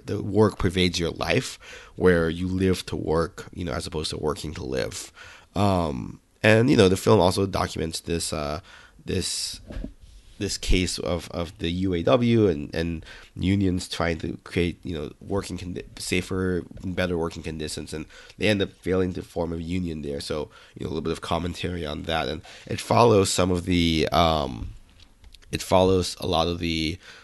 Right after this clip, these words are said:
workers there from when they first joined and how they feel about their Chinese supervisors to down the line, basically. Um, this is definitely a very thought-provoking film.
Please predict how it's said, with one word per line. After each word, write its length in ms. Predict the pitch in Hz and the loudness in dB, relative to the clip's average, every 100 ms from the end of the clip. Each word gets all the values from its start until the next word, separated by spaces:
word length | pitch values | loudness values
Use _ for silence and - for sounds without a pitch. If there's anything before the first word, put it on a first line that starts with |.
| _ | _
workers 420 | - 104 104 90 | 4 4 4 0
there 240 | - 85 80 | 0 0 0
from 200 | 85 85 | -4 -2
when 140 | 82 | -2
they 80 | 82 | -4
first 300 | - 151 - | 2 2 4
joined 200 | 104 95 | 2 4
and 120 | 85 | 2
how 100 | 80 | -2
they 120 | 82 | -4
feel 240 | - 98 92 | -4 -2 -2
about 260 | 80 78 | -2 -4
their 100 | - | -6
Chinese 640 | 80 - 82 82 80 80 - - - - | -6 -4 -4 -4 -6 -8 -12 -18 -20 -8
supervisors 680 | 107 95 92 87 85 85 - | -4 0 2 2 0 -2 -6
to 300 | - 82 80 | -6 -8 -4
down 280 | 85 87 | -2 0
the 100 | 73 | -2
line, 560 | 78 71 71 69 - - | -2 0 0 -2 -6 -8
basically. 600 | 76 71 82 - 57 76 - - - _ | -4 -4 -4 -4 -4 -4 -10 -20 -20 _
Um, 540 | - 98 92 64 - - _ _ _ - | 0 2 2 -2 -6 -12 _ _ _ -2
this 160 | 127 120 | 0 0
is 80 | |
definitely 320 | 110 101 107 95 | 4 4 6 2
a 40 | |
very 200 | 90 87 | 2 2
thought-provoking 800 | - - 80 - 82 80 - - | 0 -4 -4 -4 -4 -4 -4 -8
film. 480 | - 123 113 110 | 4 8 8 6